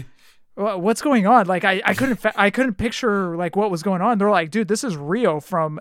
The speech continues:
Speaker 2: A E W series." I was like, "Wait, what?" <laughs> Like
Speaker 1: <laughs> No way Jazzwares did that. <laughs>
Speaker 2: Yeah, I know, exactly.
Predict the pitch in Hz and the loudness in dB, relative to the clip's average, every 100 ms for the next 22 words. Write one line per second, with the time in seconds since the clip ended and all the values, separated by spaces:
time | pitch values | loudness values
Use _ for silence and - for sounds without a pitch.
0 | - 180 180 170 165 185 185 143 151 143 | -8 -6 -6 -4 -4 -2 -2 -4 -6 -4
1 | 165 160 165 139 _ _ _ _ _ - | -4 -2 -4 -6 _ _ _ _ _ -2
2 | 214 214 151 - 156 185 302 440 - - | 2 2 0 -10 -2 0 2 2 0 -4
3 | - - 320 240 330 - - - - - | -2 2 4 6 4 2 -2 -4 -2 -2
4 | 240 202 214 190 170 123 135 127 123 127 | -2 2 4 4 0 0 -2 -4 -4 -6
5 | 113 143 123 120 110 - - - 359 311 | -6 -8 -8 -8 -8 -10 -18 -14 -14 -4
6 | 240 311 233 170 - 247 277 302 196 202 | 0 2 2 -2 2 2 6 6 6 2
7 | 202 190 160 - - - - 294 - | 4 2 2 -6 -10 -8 4 4 4